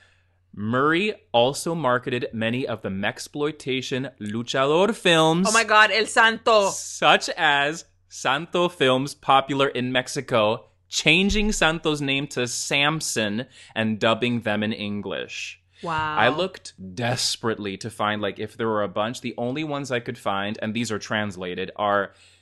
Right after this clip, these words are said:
Speaker 1: Samson versus the Vampire Women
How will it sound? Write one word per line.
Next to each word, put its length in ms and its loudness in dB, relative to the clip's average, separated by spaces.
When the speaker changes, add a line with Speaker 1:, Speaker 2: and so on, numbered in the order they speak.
Speaker 1:
Samson 640 -2
versus 380 -6
the 100 -6
Vampire 640 0
Women 460 -4